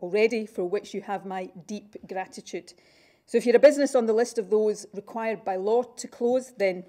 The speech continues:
obviously you should remain closed.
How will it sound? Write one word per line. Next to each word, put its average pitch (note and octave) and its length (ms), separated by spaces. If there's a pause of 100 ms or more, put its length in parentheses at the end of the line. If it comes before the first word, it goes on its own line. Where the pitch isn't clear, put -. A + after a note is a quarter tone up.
(100)
obviously A3 580
you F#3 200
should F#3+ 380
remain F#3+ 440
closed. G3 480